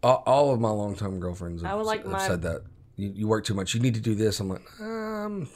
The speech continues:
Speaker 1: I got a
Speaker 2: I
Speaker 1: goal."
Speaker 2: also don't care about, like, how much money you make. Like, if you're happy and, like, I'm, like, I mean, clearly don't be poor, poor, but, like, if we're, if we're steady and we can pay the bills and we're good, then we're Gucci. Like, I
Speaker 1: Right.
Speaker 2: don't need you to be a millionaire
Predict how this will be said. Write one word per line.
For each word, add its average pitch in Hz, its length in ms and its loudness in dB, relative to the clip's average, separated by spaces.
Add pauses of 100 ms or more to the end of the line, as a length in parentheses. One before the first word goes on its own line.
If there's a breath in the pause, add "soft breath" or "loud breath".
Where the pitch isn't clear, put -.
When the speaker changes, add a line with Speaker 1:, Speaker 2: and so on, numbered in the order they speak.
(180)
Speaker 1:
I 135 60 -4
got 139 140 2
a 104 40 0
Speaker 2:
I - 20 0
Speaker 1:
goal." 101 140 4
Speaker 2:
also - 160 2
don't 208 240 4
care 185 160 0
about, 165 220 0
like, 151 180 -2
how 156 120 -6
much 151 280 -8
money 147 260 -6
you 143 60 -10
make. 143 220 -10
Like, 151 160 -10
if 151 100 -14
you're 180 140 -4
happy 170 360 -6
and, 156 220 -8
like, 147 240 -10 (320)
I'm, 160 200 -6
like, 147 280 -8 (680)
I - 60 -14
mean, 160 160 -12
clearly 160 320 -6
don't 139 160 -2
be 135 120 0
poor, 147 420 -4
poor, 123 420 -8
but, 131 240 -4
like, 151 260 -6
if 156 200 -10
we're, 156 400 -8 (920)
if 165 180 -12
we're 180 180 -8
steady 175 420 -6
and 165 120 -10
we 160 180 -10 (100)
can 175 120 -10
pay 165 200 -10
the 156 80 -8
bills 160 420 -6
and 147 140 -10
we're 147 120 -12
good, 151 280 -10
then 143 160 -10
we're 143 160 -10
Gucci. 147 420 -14 (160)
Like, 143 120 -8
I 104 80 -2
Speaker 1:
Right. 160 80 2
Speaker 2:
don't 170 140 -2
need 170 200 -6
you 170 60 -8
to 156 60 -10
be 160 120 -6
a 120 40 -8
millionaire 147 680 -4